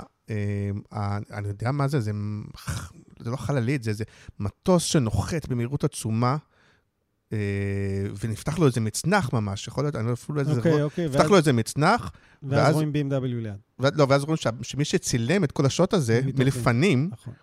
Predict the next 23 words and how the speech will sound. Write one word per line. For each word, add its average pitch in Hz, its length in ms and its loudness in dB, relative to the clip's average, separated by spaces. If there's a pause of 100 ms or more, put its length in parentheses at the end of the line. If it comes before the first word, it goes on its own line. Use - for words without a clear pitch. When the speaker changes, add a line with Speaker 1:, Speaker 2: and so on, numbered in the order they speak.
(140)
Speaker 1:
שהמצלמה 123 640 2
הייתה 180 180 0
מותקנת 151 400 2
על 113 80 0
בי 113 140 2
אם 117 80 2
דאבליו, 113 340 2
Speaker 2:
נכון. 131 120 -2
Speaker 1:
כאילו, 123 260 2
והיא 185 260 -2
Speaker 2:
פרסומת, 147 200 2
Speaker 1:
צילמה 175 280 8
את 151 80 2
כל 110 240 2
זה. 104 120 -2
Speaker 2:
פרסומת 160 440 0
Speaker 1:
אתה 151 80 -4
מכיר 147 40 2
את 147 60 2
זה? 160 60 2
Speaker 2:
לבי 156 80 4
אם 151 60 0
דאבליו 143 400 0